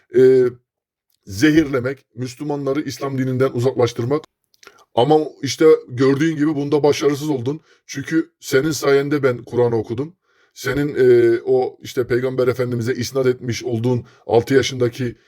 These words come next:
Hazreti Ayşe videonu seyrettikten sonra ben bu işi araştırmaya karar verdim ve Kur'an'ı okudum. Çünkü gençken de çok duyduğum bir meseleydi. Okudum ve bunun doğru olmadığını zaten biliyorum.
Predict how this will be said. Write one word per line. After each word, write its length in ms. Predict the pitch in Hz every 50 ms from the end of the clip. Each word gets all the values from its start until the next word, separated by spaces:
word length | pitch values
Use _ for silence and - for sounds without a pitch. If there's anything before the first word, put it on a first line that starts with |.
| _ _ _
Hazreti 400 | - 98 113 117 120 120 120 123
Ayşe 340 | 123 120 120 - - 123 120
videonu 500 | 117 - 107 113 110 117 120 120 123 117
seyrettikten 540 | - 120 117 117 113 - 127 110 - 143 131
sonra 340 | 113 - 110 104 117 113
ben 160 | 123 120 117 113
bu 120 | 120 117
işi 220 | 110 - - -
araştırmaya 580 | - 113 110 113 107 - - 117 110 117 120 117
karar 260 | - 113 110 113 110
verdim 260 | 107 104 104 127 135
ve 100 | 123 127
Kur'an'ı 300 | 117 - 120 117 113 117
okudum. 360 | 120 117 107 113 101 92 85 - _ _ _ _ _
Çünkü 240 | - 117 113 113 120
gençken 500 | 104 120 131 127 - - 139 131 127 120
de 80 | 110
çok 240 | - - 113 107 -
duyduğum 340 | 113 110 104 107 104 101 98
bir 160 | 104 110 -
meseleydi. 540 | 110 104 - - 95 95 92 95 127 143 143 _ - - - _ _
Okudum 400 | - 131 127 - 143 143 151 151
ve 120 | 131 127 123
bunun 220 | 131 139 135 131
doğru 200 | 135 135 135 135
olmadığını 540 | 131 127 123 127 120 120 123 120 120 123 -
zaten 480 | 107 104 120 - - - 127 117 107 107
biliyorum. 420 | 127 139 143 135 120 120 143 151